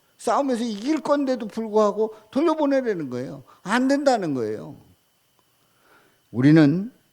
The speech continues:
우리 주님께 집중할 수 있기를 주님의 이름으로 축원합니다. 주님 바라볼 수 있기를 축원합니다.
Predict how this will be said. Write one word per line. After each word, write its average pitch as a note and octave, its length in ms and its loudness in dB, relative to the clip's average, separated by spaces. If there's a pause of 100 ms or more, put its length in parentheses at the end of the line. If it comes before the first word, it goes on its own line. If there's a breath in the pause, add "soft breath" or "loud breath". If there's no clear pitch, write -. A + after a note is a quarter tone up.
(680)
우리 B2 240 2
주님께 C3 500 2
집중할 D3+ 500 0
수 - 120 -8
있기를 A2+ 320 -4
주님의 D#3 380 6
이름으로 A2+ 340 2
축원합니다. G2 880 -8 (640 soft breath)
주님 E3 320 0
바라볼 D3+ 420 6
수 B2+ 100 -4
있기를 B2+ 380 -2
축원합니다. A#2 960 -2